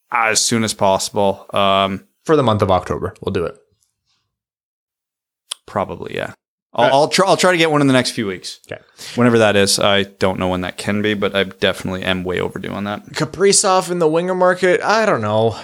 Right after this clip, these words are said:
Speaker 2: If you're Kaprizov level, maybe, but I feel like that's always been the case with players of his caliber.
Speaker 1: We, we always, we overestimate how many players in the N H L are, are of Kaprizov's level.
Speaker 2: Yeah.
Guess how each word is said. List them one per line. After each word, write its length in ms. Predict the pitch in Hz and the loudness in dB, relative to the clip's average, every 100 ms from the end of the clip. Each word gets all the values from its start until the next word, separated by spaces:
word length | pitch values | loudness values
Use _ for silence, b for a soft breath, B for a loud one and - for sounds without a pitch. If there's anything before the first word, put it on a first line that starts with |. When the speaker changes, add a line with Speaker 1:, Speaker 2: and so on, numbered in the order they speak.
| B | B
Speaker 2:
If 160 | 139 165 | -4 0
you're 100 | 160 | 0
Kaprizov 640 | 123 - 208 202 196 185 | -2 2 2 4 2 2
level, 260 | 196 196 | 2 2
maybe, 280 | 190 190 202 | 0 0 -2
but 160 | 180 143 | 0 2
I 80 | 127 | 2
feel 160 | 170 | 0
like 120 | 170 | 0
that's 160 | 139 135 | 0 0
always 300 | - 156 170 | 2 2 2
been 120 | 123 | 0
the 80 | 110 | -6
case 280 | 104 107 101 | -4 -4 -4
with 140 | 101 | -8
players 240 | - 104 98 | -4 -4 -4
of 60 | |
his 120 | 95 - | -8 -8
caliber. 240 | 98 90 | -4 0
Speaker 1:
We, 240 | 220 214 202 | 2 2 -2
we 260 | 156 143 175 | -2 2 4
always, 680 | 156 151 151 143 127 - - _ | 6 4 2 0 0 -6 -10 _
we 180 | 151 160 | 0 2
overestimate 600 | 170 156 135 - 127 117 | 4 4 4 4 0 0
how 100 | 107 | 0
many 140 | 107 104 | -2 -2
players 340 | - 101 101 | -2 -2 -2
in 80 | 95 | -2
the 60 | 98 | -2
N 60 | |
H 180 | 95 - | -2 -2
L 260 | 95 95 - | -2 -2 0
are, 460 | 101 98 98 107 - _ | 2 2 -2 -8 -18 _
are 260 | 135 120 120 | 4 4 2
of 360 | 123 110 101 | 2 0 -2
Kaprizov's 800 | - 101 - 110 101 95 92 92 | -8 -8 -6 -2 -2 0 0 -2
level. 500 | 95 92 82 82 80 95 | -6 -4 -6 -6 -12 -10
Speaker 2:
Yeah. 260 | 110 90 | -8 -8